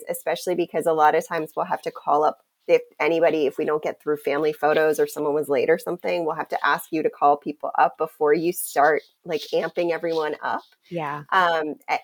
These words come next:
Speaker 1: and, you know, do, like, a fast photo on the dance floor before we start or whatever. And it's always, it's just, like, the D Js are always my favorite people to work with because of, like, n-, they're always like, "Yeah, hey,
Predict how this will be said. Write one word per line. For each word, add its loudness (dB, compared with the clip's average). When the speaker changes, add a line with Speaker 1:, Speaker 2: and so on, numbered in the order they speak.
Speaker 1:
and, 0
you -2
know, 0
do, 2
like, 2
a -4
fast 0
photo 4
on 0
the 2
dance 0
floor -2
before 0
we 2
start 0
or -8
whatever. -2
And 6
it's 4
always, 4
it's -10
just, -2
like, 2
the 4
D 4
Js 6
are 2
always 4
my 0
favorite 2
people -2
to -4
work 0
with 2
because -2
of, 2
like, -2
n-, -6
they're 2
always 0
like, -2
"Yeah, 2
hey, -6